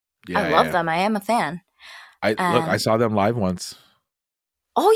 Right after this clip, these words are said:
Speaker 2: you did?
Speaker 1: Uh, yeah, at the, 'cause I went to the Billboard Music Awards. And they were there.
Speaker 2: Oh. I, I wanna see them live at some point.
Speaker 1: It's very good. Very good.
Speaker 2: They're
Speaker 1: Okay,
Speaker 2: gonna be
Speaker 1: that's
Speaker 2: in
Speaker 1: a good one.
Speaker 2: Vegas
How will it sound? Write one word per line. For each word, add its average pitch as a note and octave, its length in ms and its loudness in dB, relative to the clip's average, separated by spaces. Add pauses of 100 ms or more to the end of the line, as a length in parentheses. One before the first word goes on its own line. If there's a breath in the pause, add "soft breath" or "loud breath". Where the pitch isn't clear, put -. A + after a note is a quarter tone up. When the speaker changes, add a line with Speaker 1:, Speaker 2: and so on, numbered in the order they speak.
Speaker 2:
you G4 140 4
did? C5 420 6
Speaker 1:
Uh, D#2+ 200 -8 (300)
yeah, F#2 340 0
at F#2 240 -4
the, F#2 180 -4
'cause - 100 -8
I G#2 60 2
went G#2 180 0
to A2+ 60 -6
the G#2 100 0
Billboard F#2+ 340 -2
Music F#2+ 280 -4
Awards. D#2+ 420 -10 (1040)
And F3 100 -4
they A3+ 80 4
were B3+ 160 8
there. D5 120 10
Speaker 2:
Oh. F4 1300 4 (640 loud breath)
I, A3 120 4
I G#3 300 4
wanna F#3+ 280 2
see F3+ 180 -6
them E3 160 -6
live D#3 300 -4
at E3+ 180 -8
some D#3 160 -6
point. - 360 -8 (260)
Speaker 1:
It's F#2 120 -16
very F2 220 -2
good. - 220 -12 (320)
Very D#2 180 -8
good. - 160 -20 (540 loud breath)
Speaker 2:
They're E3+ 80 4
Speaker 1:
Okay, G#3+ 60 2
Speaker 2:
gonna D4+ 120 2
be - 40 0
Speaker 1:
that's C#4 100 4
Speaker 2:
in D4 60 2
Speaker 1:
a - 20 -6
good E3+ 180 4
one. D#3+ 140 6
Speaker 2:
Vegas A3+ 220 0